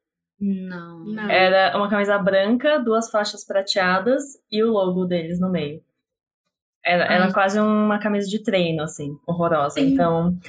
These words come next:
Speaker 1: tem
Speaker 3: continuou
Speaker 1: time
Speaker 2: Mas essa
Speaker 3: ruim.
Speaker 2: também é
Speaker 1: tem.
Speaker 2: horrorosa.
Speaker 3: Então,
Speaker 1: <laughs>
Speaker 3: consistência.
Speaker 1: Usaria?
Speaker 2: É.
Speaker 1: Não.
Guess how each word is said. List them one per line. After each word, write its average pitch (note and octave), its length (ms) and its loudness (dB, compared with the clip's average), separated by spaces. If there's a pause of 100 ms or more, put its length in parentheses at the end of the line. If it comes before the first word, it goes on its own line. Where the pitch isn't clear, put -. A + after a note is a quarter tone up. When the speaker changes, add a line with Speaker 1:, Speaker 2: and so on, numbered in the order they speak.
Speaker 1:
tem C#4+ 120 2
Speaker 3:
continuou A#3+ 400 4
Speaker 1:
time A#3 140 6
Speaker 2:
Mas C4+ 180 4
essa - 160 -2
Speaker 3:
ruim. - 0 - (260)
Speaker 2:
também - 60 4
é - 100 0
Speaker 1:
tem. - 80 0
Speaker 2:
horrorosa. G3+ 600 -6 (280)
Speaker 3:
Então, B3+ 300 0
Speaker 1:
<laughs> - 140 0
Speaker 3:
consistência. D#4+ 840 0 (560)
Speaker 1:
Usaria? D4 520 2
Speaker 2:
É. - 100 -12
Speaker 1:
Não. E4 320 2